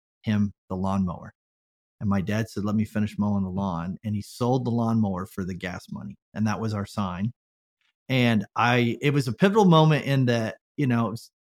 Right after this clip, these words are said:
hearing the Lord's voice, following his first really call on my life as a young man.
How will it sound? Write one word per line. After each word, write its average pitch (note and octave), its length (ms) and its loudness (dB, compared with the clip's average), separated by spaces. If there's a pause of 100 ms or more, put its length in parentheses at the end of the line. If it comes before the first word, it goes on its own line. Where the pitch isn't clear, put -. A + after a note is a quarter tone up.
(160)
hearing E3 280 4
the D3+ 80 4
Lord's C#3 300 6
voice, A2+ 640 0
following C#3 680 2
his - 320 -2
first D3+ 320 4
really C3+ 220 4
call B2+ 440 4
on A2+ 120 4
my A2 140 4
life A2 380 0
as G#2 140 -4
a G2+ 60 -2
young G#2+ 240 2
man. G#2 380 0